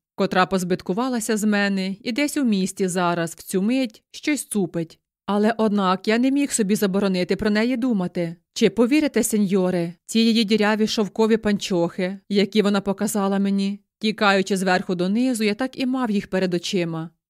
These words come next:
Я поглядав на вулицю через в'язничні грати, і серед усіх жінок, що проходили повз, я не бачив жодної, що була б варта тієї чортової дівки.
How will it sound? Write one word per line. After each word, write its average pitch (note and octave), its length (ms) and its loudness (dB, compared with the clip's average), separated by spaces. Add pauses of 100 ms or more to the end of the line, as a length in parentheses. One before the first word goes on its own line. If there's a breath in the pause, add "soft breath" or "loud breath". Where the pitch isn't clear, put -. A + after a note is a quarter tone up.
(140)
Я G3+ 160 2
поглядав G3 500 0
на F3+ 100 -2
вулицю A#3+ 480 -2
через G3+ 280 0
в'язничні B3 480 0
грати, F3 600 -4 (260)
і G#3 100 0
серед G#3 380 2
усіх G#3+ 320 0
жінок, B3 420 -2
що - 180 -2
проходили F#3+ 520 0
повз, E3+ 480 -2 (100)
я G3 220 4
не G#3 100 2
бачив A#3+ 380 0
жодної, F3+ 760 -2 (160)
що - 220 -2
була F#3 240 0
б - 60 -10
варта A#3+ 380 -4
тієї G3 320 2
чортової G#3+ 580 0
дівки. E3+ 560 -4